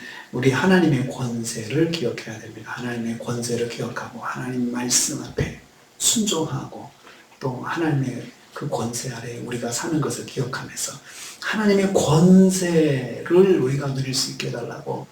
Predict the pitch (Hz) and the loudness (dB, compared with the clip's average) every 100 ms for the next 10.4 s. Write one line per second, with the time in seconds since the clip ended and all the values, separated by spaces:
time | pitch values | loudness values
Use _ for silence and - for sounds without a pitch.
0 | - _ - 147 135 123 117 113 - 127 | -20 _ -10 -2 -2 -2 -6 -8 -6 -4
1 | 120 120 - 113 120 123 120 - 135 135 | -4 -6 -6 -6 -4 -4 -4 4 6 6
2 | 131 - 156 147 - - - _ _ _ | 4 2 2 2 0 -10 -20 _ _ _
3 | - 123 - 120 123 127 123 120 117 - | -12 -10 -8 -8 -6 -4 -4 -4 -6 -8
4 | - - - 131 120 - 135 135 127 - | -12 -20 -6 0 0 0 2 4 4 2
5 | - 120 - - - 180 175 - 135 120 | -2 -4 -6 -10 -2 0 2 4 4 4
6 | 120 120 120 123 120 135 123 120 123 120 | 2 0 -2 -4 -4 -2 0 0 -2 -2
7 | - 139 127 - - 160 139 135 131 - | -2 -2 -6 -6 -4 0 2 2 0 -6
8 | - - - 131 131 127 - 175 147 - | -14 -20 -6 0 2 0 -2 -2 0 0
9 | 127 131 131 127 127 - - - 120 123 | 2 2 0 -2 -6 -6 -8 -6 -6 -6
10 | 120 120 120 | -4 -4 -4